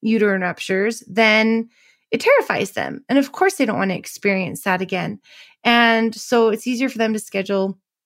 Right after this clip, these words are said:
a cesarean for, for a myriad of reasons. But, um, I'm gonna give a short little example and then we can go on. But I had a, a V bak recently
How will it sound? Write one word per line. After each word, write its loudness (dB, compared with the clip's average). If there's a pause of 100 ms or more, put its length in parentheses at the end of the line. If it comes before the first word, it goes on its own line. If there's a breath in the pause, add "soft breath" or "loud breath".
(140)
a -6
cesarean -2
for, 0
for 4
a 2
myriad 4
of -6
reasons. -4
But, 0
um, 2
I'm 2
gonna 0
give 0
a -4
short -4
little -2
example -6
and -6
then -6
we -6
can -8
go -4
on. 0
But 0 (340 loud breath)
I 2
had 2
a, 0
a 2
V -2
bak 0
recently -4